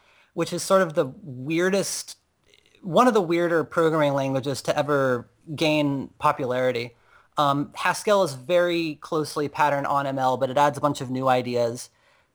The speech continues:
And, uh, in, like, the last six years or something, um, Haskell got kind of popular among startups in San Francisco for reasons.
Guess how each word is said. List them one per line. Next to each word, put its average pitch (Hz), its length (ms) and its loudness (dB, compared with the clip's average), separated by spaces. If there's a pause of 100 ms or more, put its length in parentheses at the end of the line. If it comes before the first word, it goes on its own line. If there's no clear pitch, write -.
(140)
And, 143 340 0
uh, 139 200 4
in, 170 80 2
like, 196 180 4
the 165 60 0
last 180 260 4
six - 260 -6
years 143 300 -2
or 185 80 -6
something, 208 540 -2
um, 156 180 0
Haskell 196 540 2
got 170 440 2
kind 175 240 -2
of 151 140 -4
popular 175 600 2
among 147 320 0
startups 151 420 0
in 139 60 -10
San 151 180 -4
Francisco 185 600 -2
for 147 360 -4 (160)
reasons. 151 560 -8